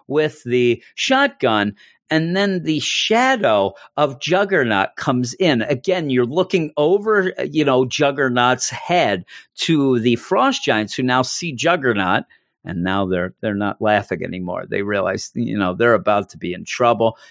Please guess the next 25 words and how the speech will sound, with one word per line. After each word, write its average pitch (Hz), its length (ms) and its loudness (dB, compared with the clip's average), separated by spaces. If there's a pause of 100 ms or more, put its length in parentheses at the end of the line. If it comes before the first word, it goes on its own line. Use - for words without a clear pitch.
(120)
You 110 160 0
do 107 220 2
have 98 200 4
Juggernaut 98 540 0
then 90 240 -4
running 101 340 0
through 127 380 0
them, 120 240 0 (260)
you 131 200 0
know, 113 160 0 (220)
body 139 500 2
parts 127 460 -2
flying. 123 540 0
Again, 120 460 -2
he 117 220 -2
ends 117 180 -2
up 123 160 0
taking 110 400 -4
off 95 220 -2
their 98 160 2
legs 127 580 0
or 87 140 -2
feet 127 400 -2
at 104 160 -2
least. 123 480 0